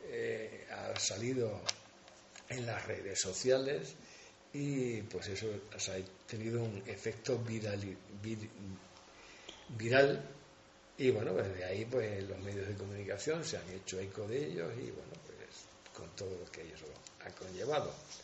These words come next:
En cuanto al tema de reglamentos, pues, Es decir, que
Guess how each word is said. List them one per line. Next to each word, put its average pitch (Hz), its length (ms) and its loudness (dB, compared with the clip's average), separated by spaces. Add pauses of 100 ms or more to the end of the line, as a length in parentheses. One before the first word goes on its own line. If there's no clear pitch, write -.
(2000)
En 127 600 6
cuanto 127 480 6
al 117 1900 2
tema 123 240 4
de 123 140 6
reglamentos, 139 920 10
pues, 107 360 6 (400)
Es 90 60 -8
decir, 120 240 0
que 104 220 0